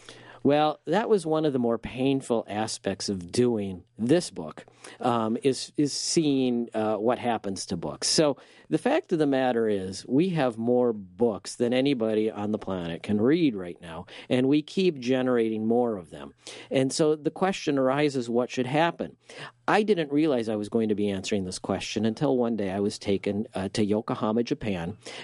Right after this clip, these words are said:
and the warehouse and operations of a company called Book Off Corporation, which is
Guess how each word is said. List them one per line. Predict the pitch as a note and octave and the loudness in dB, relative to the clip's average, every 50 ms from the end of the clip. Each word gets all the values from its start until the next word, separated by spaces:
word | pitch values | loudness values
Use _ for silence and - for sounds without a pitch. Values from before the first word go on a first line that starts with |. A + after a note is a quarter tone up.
| - - | -6 0
and | - C3 B2+ B2 B2 A#2 A#2+ A#2+ A2+ G#2+ B2 C3 - - | 0 2 2 2 0 0 0 0 -2 -2 -4 -8 -10 -4
the | A#2 B2+ A#2 | 0 0 2
warehouse | G#2+ A#2+ B2+ C#3 D3+ D#3+ - G2 G2 F#2 G2 A2+ - - - - - | 4 4 4 4 2 0 -2 -6 -6 -6 -6 -6 -6 -6 -8 -6 -4
and | A2+ A2+ A2+ | -2 0 0
operations | A2+ A#2 A#2 - A#2+ A#2+ A#2 A#2+ A#2 - - G#2 G2+ | 2 0 0 0 0 0 0 0 0 -2 -4 -4 -4
of | G2+ | -4
a | G2+ | -6
company | - G#2 G2 G2 G#2 G#2 | -4 -4 -4 -2 -2 -2
called | - G3+ G3+ - G3+ - - | 0 0 -2 -2 -2 -4 2
Book | - A3 - - - | 0 0 2 0 -8
Off | E2+ - - - | -8 -8 -10 -12
Corporation, | - G#2+ F#2 E2 - D#2 D#2+ D#2 D2+ - - - F#2+ | -8 -8 -8 -6 -6 -8 -8 -6 -6 -6 -6 -4 0
which | F#2+ G#2+ G#2+ - | 0 0 2 2
is | B2+ B2 G#2+ | 2 0 0